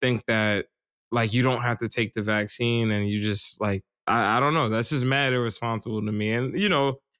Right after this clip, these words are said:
y-, yeah, we get the, some people get the flu ev-, you're right. Some people get the flu shot. Some people choose not to get the flu shot.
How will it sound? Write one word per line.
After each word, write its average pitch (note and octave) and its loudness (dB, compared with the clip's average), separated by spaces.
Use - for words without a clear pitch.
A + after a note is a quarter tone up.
y-, - -8
yeah, D3 4
we A#2+ 2
get F3 -2
the, - -6
some F3+ 0
people G3 -2
get F3+ 0
the E3 -2
flu E3 0
ev-, D#3+ 0
you're C3+ 2
right. D3 2
Some C#3+ -2
people F#3 0
get F3 -2
the D#3+ -6
flu E3 -2
shot. - -2
Some C#3 -2
people A#2+ 0
choose A2+ 0
not A2+ 0
to G#2 -4
get G2+ -2
the A2+ -8
flu - -8
shot. - -12